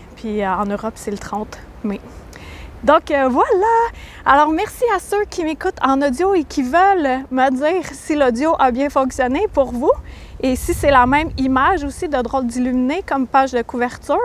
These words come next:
Et, euh, merci à tous ceux qui partagent ceci pour, euh, décontracter la spiritualité, puis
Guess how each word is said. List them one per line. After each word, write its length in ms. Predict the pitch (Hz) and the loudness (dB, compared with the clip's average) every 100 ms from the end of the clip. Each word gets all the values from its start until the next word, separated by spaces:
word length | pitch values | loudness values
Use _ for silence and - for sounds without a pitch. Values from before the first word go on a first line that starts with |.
| 359 262 247 - - - - - | 0 0 -6 -8 -20 -20 -6 0
Et, 320 | 254 269 277 | 2 2 2
euh, 400 | 240 247 247 254 | 4 4 2 2
merci 500 | 262 302 - - 359 | 0 -2 -4 -2 2
à 140 | 277 262 | 2 2
tous 160 | 294 | -2
ceux 220 | 269 320 | -4 -4
qui 320 | 311 - 277 262 | -4 -2 0 2
partagent 500 | 285 254 - 285 302 | 0 0 0 0 0
ceci 400 | - 262 - 339 | -2 -2 0 -4
pour, 300 | - 254 233 | 0 -2 0
euh, 160 | 226 220 - | -2 -2 -4
décontracter 580 | 262 262 262 - 247 294 | -2 -2 -2 -2 -2 -2
la 100 | 269 | -2
spiritualité, 720 | - 247 233 247 226 233 381 | -2 -6 -4 -2 -2 0 -4
puis 240 | - 240 | 0 -2